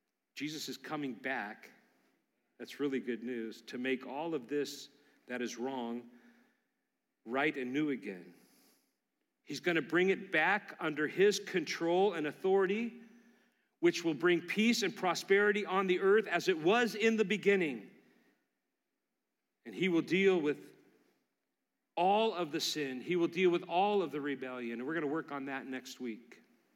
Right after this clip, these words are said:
But the other reason is that there is hope for the depravity that we're all born into. And hope's name is Jesus.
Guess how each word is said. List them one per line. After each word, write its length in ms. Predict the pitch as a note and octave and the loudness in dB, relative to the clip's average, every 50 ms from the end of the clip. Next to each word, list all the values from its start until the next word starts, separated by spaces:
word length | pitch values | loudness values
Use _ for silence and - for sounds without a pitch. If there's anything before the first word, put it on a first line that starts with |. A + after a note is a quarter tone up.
| _ _ _ _ _ _ _ _ _ _ _ _ _ _ _ _ _ _ _ _ _ _ _ | _ _ _ _ _ _ _ _ _ _ _ _ _ _ _ _ _ _ _ _ _ _ _
But 100 | - C#3 | -8 -4
the 120 | - D#3 D3+ | -2 0 2
other 160 | F3 G3 F#3+ | 2 2 4
reason 400 | E3 E3 E3 E3 C#3+ D#3 D#3 C#3+ | 4 6 4 4 4 2 -2 -2
is 120 | C#3+ B2+ | -2 -2
that 180 | - D3+ B2+ - | -2 -4 -4 -2
there 180 | D#3 D#3 D#3+ D3+ | -2 -2 -2 -2
is 320 | C3 C#3+ C3+ C3+ A#2+ - | -2 -2 -2 -4 -4 -8
hope 520 | - - - - F#3 F#3 F3 D#3 - - - - | -12 -12 -6 -2 -2 0 0 -2 -4 -8 -16 -16
for 120 | - - A#2+ | -14 -12 -12
the 100 | A2+ A#2 | -12 -12
depravity 760 | A2+ A2+ - - - C#3 C#3+ D#3 C#3 C3 A#2+ A#2 A2 G#2+ - - _ _ _ _ _ _ _ _ _ _ _ _ _ _ _ _ _ _ _ _ - | -14 -14 -14 -10 -8 -8 -6 -6 -6 -6 -6 -6 -8 -8 -12 -18 _ _ _ _ _ _ _ _ _ _ _ _ _ _ _ _ _ _ _ _ -12
that 80 | C3 A#2+ | -8 -6
we're 180 | A#2+ C3+ B2 | -6 -6 -4
all 200 | B2 B2+ C3+ C#3 | -4 -4 -4 -4
born 300 | B2+ A2+ B2+ C3 B2 A#2+ | -4 -6 -6 -6 -6 -6
into. 520 | B2+ C3+ C3+ - - - A#2 G#2 G2 G2+ G2+ | -6 -6 -8 -8 -10 -12 -12 -12 -12 -12 -12
And 260 | - A#2+ A#2 A#2 A2+ G2+ - - _ _ | -12 -10 -10 -10 -12 -12 -16 -20 _ _
hope's 480 | _ - - D#3 E3 D#3+ D#3+ - - - | _ -10 -6 -4 -4 -4 -6 -8 -14 -10
name 520 | A#2 B2 C#3+ D3 C3+ B2+ A#2+ G#2+ G#2 G2+ - - _ _ _ _ _ _ _ _ _ _ _ _ | -8 -6 -6 -4 -4 -6 -8 -10 -12 -16 -20 -20 _ _ _ _ _ _ _ _ _ _ _ _
is 180 | G#3+ - - - | -20 -18 -18 -16
Jesus. 840 | - - A#2 A#2 A2 G2 - - - - - - - - - - | -14 -12 -10 -10 -10 -10 -12 -18 -20 -20 -20 -20 -20 -20 -20 -20